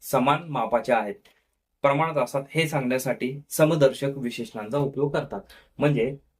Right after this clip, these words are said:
समभाव, समभाव दर्शक म्हणजेच पॉझिटिव्ह डिग्रीचा वापर करतात.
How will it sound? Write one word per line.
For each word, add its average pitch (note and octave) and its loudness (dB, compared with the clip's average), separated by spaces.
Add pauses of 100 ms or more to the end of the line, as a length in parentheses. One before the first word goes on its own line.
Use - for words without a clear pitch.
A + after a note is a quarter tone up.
(120)
समभाव, D3 4 (560)
समभाव C#3 2
दर्शक A2+ -2
म्हणजेच A#2 -2 (300)
पॉझिटिव्ह D3 0
डिग्रीचा A#2 0 (360)
वापर D#3 2
करतात. G#2 -4